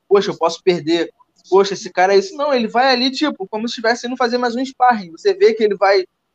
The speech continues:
descontraído. Então, acho que isso também influencia no próprio jogo, né?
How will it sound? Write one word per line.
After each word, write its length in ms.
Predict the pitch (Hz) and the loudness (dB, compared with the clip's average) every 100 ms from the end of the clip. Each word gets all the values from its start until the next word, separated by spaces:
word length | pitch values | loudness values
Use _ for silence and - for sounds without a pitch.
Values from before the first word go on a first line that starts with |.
| _ | _
descontraído. 920 | 180 - 208 208 196 185 226 226 175 | -10 -4 -4 0 2 4 2 0 -4
Então, 300 | 175 190 202 | -6 -4 0
acho 180 | 202 214 | -2 -2
que 100 | 220 | -8
isso 160 | 226 - | -8 -6
também 240 | 214 226 | -4 -4
influencia 380 | 226 226 220 262 | -2 -4 0 -2
no 80 | 247 | 0
próprio 340 | 214 220 208 | 0 0 0
jogo, 260 | 185 190 175 | 2 4 2
né? 140 | 160 | -4